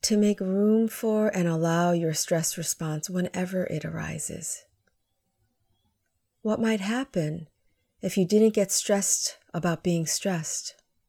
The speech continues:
Best of luck to you.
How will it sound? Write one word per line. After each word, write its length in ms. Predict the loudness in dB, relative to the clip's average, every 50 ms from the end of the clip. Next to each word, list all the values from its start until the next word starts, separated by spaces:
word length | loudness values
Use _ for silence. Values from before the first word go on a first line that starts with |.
| _ _ _ _ _ _ _ _ _ _ _ _ _ _ _ _ _ _ _ _ _ _ _ _ _ _ _ _ _ _ _ _ _ _ _ _ _ _ _ _ _ _ _ _ _ _ _ _ _ _ _ _ _ _ _ _ _ _ _ _ _ _ 2
Best 260 | 2 2 2 0 -2
of 120 | 0 2
luck 260 | 0 0 0 -2 -6
to 180 | -8 -6 -6 -6
you. 200 | -8 -10 -10